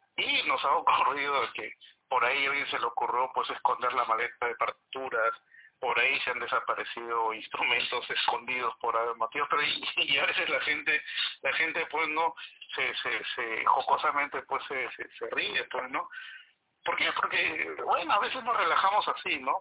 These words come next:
Pero siempre <laughs> con el debido respeto hacia, hacia la imagen, ¿no? Pero por ahí siempre, pues, ha habido un gallito de más,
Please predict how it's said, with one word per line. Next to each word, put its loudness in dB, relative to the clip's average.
Pero 0
siempre 0
<laughs> 0
con 2
el -8
debido -2
respeto -2
hacia, 0
hacia 0
la -8
imagen, 0
¿no? -4
Pero 2
por 2
ahí -2
siempre, -2
pues, -2
ha 4
habido -2
un -4
gallito -2
de 0
más, 4